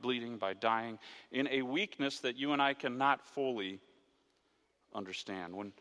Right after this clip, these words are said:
when you consider Jesus, his life, his, his birth, his, his death, that is the statement of how God was gonna manifest his strength to the world. And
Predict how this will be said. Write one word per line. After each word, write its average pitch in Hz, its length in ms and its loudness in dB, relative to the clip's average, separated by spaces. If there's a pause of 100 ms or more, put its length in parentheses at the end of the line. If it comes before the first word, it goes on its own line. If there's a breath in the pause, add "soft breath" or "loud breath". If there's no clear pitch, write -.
(520 soft breath)
when 127 100 0
you 147 100 4
consider 170 460 0
Jesus, 147 680 -6 (2000 soft breath)
his 123 180 -4
life, 151 340 8
his, 123 240 -2
his 113 180 -4
birth, 151 440 8
his, 107 260 -6 (100)
his 110 200 -10
death, 139 360 6 (320 loud breath)
that 180 180 10
is 202 140 8
the 147 120 -2
statement 175 540 4
of 117 100 2
how 131 160 8
God 139 280 6
was 147 160 0
gonna 135 200 0
manifest 139 560 2
his 147 320 -2 (160 soft breath)
strength 160 580 2 (160)
to 143 140 -2
the 120 80 2
world. 113 420 2 (1000 soft breath)
And 139 400 2